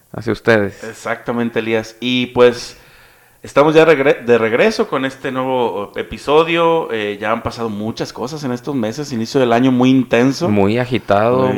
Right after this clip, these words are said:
Speaker 1: muy
Speaker 2: exacto. De, de, sobre todo en cuestiones, este, pues, públicas, de comentar de, de muchos temas. Y pues vamos a tratar de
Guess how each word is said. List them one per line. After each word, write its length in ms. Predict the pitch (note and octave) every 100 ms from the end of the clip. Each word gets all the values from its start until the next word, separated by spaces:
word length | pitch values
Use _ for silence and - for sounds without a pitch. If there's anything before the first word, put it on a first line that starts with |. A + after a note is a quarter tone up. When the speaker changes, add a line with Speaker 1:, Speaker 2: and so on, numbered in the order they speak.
| A#2
Speaker 1:
muy 80 | A#2
Speaker 2:
exacto. 640 | A#2+ A2+ A2+ A2 D#3 A#2+ - - - _
De, 720 | G2+ G#2 G#2 G2+ G#2+ G2+ G2 - _ _
de, 180 | F#2+ G2+
sobre 300 | A2+ G#2+ A2
todo 420 | A#2+ A#2 C3+ C3
en 80 | A#2
cuestiones, 540 | A2 - A2+ B2 A#2+
este, 540 | G#2+ - F#2 F2 E2+ E2 _ _ _
pues, 300 | F2 F2+ - _ _ _ _ _
públicas, 920 | A#2+ B2+ B2+ A#2+ A2+ F#2+ F2+ E2+ - -
de 160 | F2
comentar 600 | - G2 G2 G2+ G#2 G#2+
de, 320 | G2 F2+ F2 - -
de 120 | F#2
muchos 500 | F2 F2+ G2+ G#2+ -
temas. 380 | A#2 C#3+ F#3 - - _ _ _ _
Y 80 | B2
pues 120 | A#2 A#2
vamos 220 | C3 D#3
a 60 | D3+
tratar 380 | A#2 B2 B2
de 280 | C3 B2+ G2